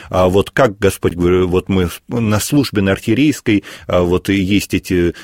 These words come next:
э, в богослужении цитата библейская: «Так и да просветится свет ваш пред человеки, да видит добрые дела ваши и прославит имя Отца вашего на небесах». И вот, э, как раз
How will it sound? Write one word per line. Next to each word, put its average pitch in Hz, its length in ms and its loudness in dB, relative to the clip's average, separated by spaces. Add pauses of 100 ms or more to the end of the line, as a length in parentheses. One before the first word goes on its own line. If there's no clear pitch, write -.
э, 92 120 -4
в 87 200 -2
богослужении 92 800 0
цитата 98 720 0
библейская: 95 580 -2
«Так 120 320 -4
и 101 40 0
да 92 100 0
просветится - 640 -4
свет 92 360 -2
ваш 82 220 -4
пред 82 180 -6
человеки, 104 720 -2
да 85 140 -2
видит 87 300 -2
добрые 85 340 0
дела 90 320 0
ваши 135 300 -2
и - 20 0
прославит 90 560 -4
имя 90 200 -2
Отца 92 220 -2
вашего 90 400 -4 (280)
на 95 80 -2
небесах». 82 640 -4 (420)
И 101 120 0
вот, 123 260 0
э, 98 160 0
как - 240 -6
раз 131 380 -2